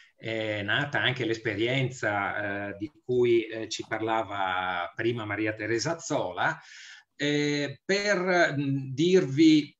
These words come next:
sostanzialmente cinque cose, quindi penso di stare nei tempi. Che cosa è, di che cosa si tratta, che obiettivi ha,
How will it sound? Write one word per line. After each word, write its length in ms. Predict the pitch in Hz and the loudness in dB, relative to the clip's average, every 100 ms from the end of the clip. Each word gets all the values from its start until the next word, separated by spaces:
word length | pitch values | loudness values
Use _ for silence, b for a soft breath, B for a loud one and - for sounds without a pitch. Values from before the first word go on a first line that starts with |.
| _ _ - | _ _ -6
sostanzialmente 1160 | 156 - 160 156 147 131 143 147 143 131 - | -6 0 -2 2 0 2 0 2 2 0 -2
cinque 420 | - 165 143 147 | -2 -2 2 0
cose, 460 | - 107 95 98 107 | 2 -2 -2 -6 -6
quindi 280 | 117 113 113 | -4 -2 -4
penso 360 | 117 117 - | -4 -6 -6
di 100 | 113 | -4
stare 640 | 113 - 113 117 113 101 _ _ - | -4 0 0 0 -2 -4 _ _ -6
nei 200 | 117 107 | -4 -4
tempi. 640 | 113 87 92 - 95 - _ _ _ | -6 -8 -10 -12 -12 -12 _ _ _
Che 160 | - 160 | -2 -2
cosa 340 | - 131 131 | 0 0 0
è, 260 | 127 170 - | 0 -2 -6
di 100 | 107 | -10
che 140 | 107 104 | -8 -8
cosa 260 | 107 107 | -8 -8
si 180 | 107 - | -6 -4
tratta, 520 | 156 143 143 - 170 | -2 0 -2 -6 -10
che 120 | - | 0
obiettivi 760 | 156 131 139 131 156 151 123 180 | 0 2 0 0 2 2 4 4
ha, 280 | 131 156 | 6 4